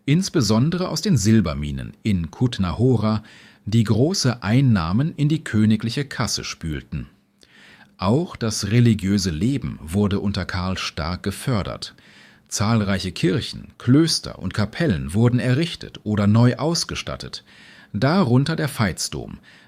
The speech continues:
dessen Bau unter seiner Herrschaft in gotischem Stil fortgesetzt wurde.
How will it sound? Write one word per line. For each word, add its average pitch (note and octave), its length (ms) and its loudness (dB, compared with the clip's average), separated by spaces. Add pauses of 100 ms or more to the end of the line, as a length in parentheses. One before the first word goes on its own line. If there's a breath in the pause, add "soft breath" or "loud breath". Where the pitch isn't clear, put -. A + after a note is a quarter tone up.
(100 loud breath)
dessen F2 320 -2
Bau A#2+ 460 -2
unter B2+ 220 2
seiner F#2+ 220 0
Herrschaft D#3+ 680 -4
in F#2+ 240 -4
gotischem B2 540 -2
Stil D3 400 -2
fortgesetzt - 920 -6
wurde. D#2+ 280 -6